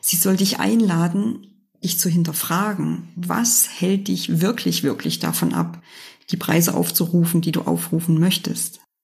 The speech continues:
Sie soll dich dazu einladen, dich hinzusetzen und zu entscheiden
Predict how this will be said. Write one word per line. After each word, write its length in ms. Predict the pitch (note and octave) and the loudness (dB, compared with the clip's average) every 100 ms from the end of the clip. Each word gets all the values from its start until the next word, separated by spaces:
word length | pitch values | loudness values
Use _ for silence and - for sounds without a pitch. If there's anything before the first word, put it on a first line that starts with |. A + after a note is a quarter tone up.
| _ _ _ _ _ _ _ _ _ _ _ _ _ _ _ - - - | _ _ _ _ _ _ _ _ _ _ _ _ _ _ _ -20 -20 -6
Sie 160 | - E3+ | 0 2
soll 160 | F3+ | 2
dich 160 | F3+ - | 0 -2
dazu 300 | E3+ - - | 0 0 0
einladen, 500 | F#3+ A3+ A3 G3 F3+ | 2 4 4 4 4
dich 200 | E3+ E3+ | 0 2
hinzusetzen 1080 | A3 D#4 C#4+ F3 - D#3+ - - A#3+ B3 - - _ | 4 4 2 0 0 0 0 0 2 -2 -4 -16 _
und 160 | F3+ E3+ | 0 2
zu 140 | E3 | 0
entscheiden 880 | E3 D#3 - G#3 F#3+ D#3 E3 E3+ | 0 0 2 2 2 2 0 -2